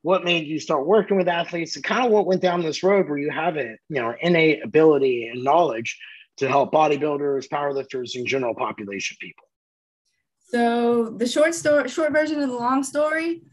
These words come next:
Speaker 2: um, I've been an athletic trainer for twenty-two years. Um, so I've been putting people back together for twenty-two years. Um, I've always known this is what I wanted to do. I've been blessed to work at minor league baseball,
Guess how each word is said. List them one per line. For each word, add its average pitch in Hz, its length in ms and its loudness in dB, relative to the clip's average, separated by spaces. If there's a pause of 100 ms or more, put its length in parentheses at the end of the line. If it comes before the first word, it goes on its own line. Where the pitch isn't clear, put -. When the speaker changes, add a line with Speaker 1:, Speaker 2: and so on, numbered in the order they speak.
(280)
Speaker 2:
um, 226 480 -6
I've 240 140 -4
been 285 140 2
an 269 80 0
athletic 269 360 -2
trainer 254 460 -6
for 214 760 -2 (1500)
twenty-two 247 500 0
years. 247 500 -2 (440)
Um, 190 720 -6
so 214 480 2
I've 208 220 0
been 233 140 -6
putting 247 200 -4
people 240 200 -6
back 233 220 -4
together 233 460 -2
for 220 300 -10
twenty-two 233 420 -6
years. 202 560 -4 (100)
Um, 196 320 -4
I've 247 220 0
always 233 320 -2
known 233 180 -4
this 233 160 -6
is 220 100 -16
what 226 120 -4
I 220 80 0
wanted 214 300 -6
to 190 60 -10
do. 233 280 -4 (380)
I've 220 140 -2
been 214 180 -4
blessed 208 420 -2
to 226 80 -6
work 208 320 -2
at 196 240 -2
minor 220 320 -6
league 220 220 -6
baseball, 220 720 -2